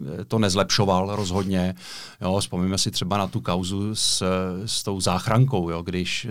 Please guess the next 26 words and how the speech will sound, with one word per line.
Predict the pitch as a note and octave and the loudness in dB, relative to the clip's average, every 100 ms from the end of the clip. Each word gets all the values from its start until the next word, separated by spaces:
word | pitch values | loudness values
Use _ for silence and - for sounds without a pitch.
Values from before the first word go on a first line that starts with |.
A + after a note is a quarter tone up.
| - | -6
tady | F2+ F2+ F#2 F2+ | -4 -2 -2 -4
vlastně | F2+ F2+ - | -4 -4 -4
byl | F2+ F#2 | -4 -4
problém, | F2 E2+ F2+ F#2 F2 E2 | -4 -4 -2 -2 -4 -8
problém | - F2 F2+ F2+ F2+ | -10 -6 -4 -4 -6
s | - | -8
tou | F#2 | -4
první | F2 F#2+ | -2 0
vlnou | F2+ F#2 F#2+ F#2 F#2 | 0 2 2 0 -2
na | F2 | -2
jaře | F2 F2+ F#2 F#2+ | -2 0 0 0
a, | F2+ - - - - - - | 0 -4 -12 -14 -16 -14 -4
a, | F2 F2+ F2 | 0 0 0
eh, | F2 - F2 E2+ F2 E2+ E2 G#2+ G#2+ - - | -4 -8 -10 -8 -6 -6 -10 -12 -16 -20 -16
nějaká | F#2 F2+ F#2 | -10 -4 -2
pracovnice | F#2 F2 - F2 F2+ - F#2 F#2 F#2+ | -2 -2 -2 -2 0 0 0 -2 -4
záchranné | G#2 F2+ - F#2+ F2+ | -2 -2 -2 -2 -2
služby | - F#2+ F2 F2 | -2 -4 -4 -4
krajské | F2 F2 - F#2 | -2 -2 -2 -4
upozorňovala | E2 F#2 F2+ F2+ F2+ F2 F2+ | -2 -2 0 0 -2 -2 -4
prostě | - - | -8 -6
na | F#2 | -4
nedostatek | F2 F2+ F2 G2 F#2+ | -4 -4 -6 -6 -6
ochranných | F2 - G2 F#2 | -6 -6 -6 -6
prostředků | F2+ F2+ - F2+ - F#2 | -6 -6 -4 -6 -8 -8
a, | F#2 | -4